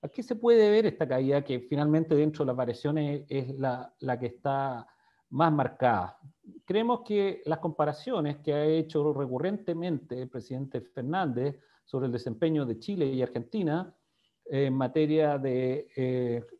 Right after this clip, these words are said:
enfrentamiento a la pandemia no han sido afortunadas ni han sido bien recibidas.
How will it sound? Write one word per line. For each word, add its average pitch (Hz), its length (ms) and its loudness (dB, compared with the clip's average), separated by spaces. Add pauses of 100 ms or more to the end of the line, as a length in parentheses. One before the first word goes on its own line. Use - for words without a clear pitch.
enfrentamiento 139 540 -2
a 135 40 4
la 131 60 4
pandemia 170 600 4
no 147 340 2
han 135 100 2
sido 151 220 4
afortunadas 151 580 2
ni 190 80 -2
han 151 80 2
sido 160 200 4
bien 156 120 6
recibidas. 170 460 4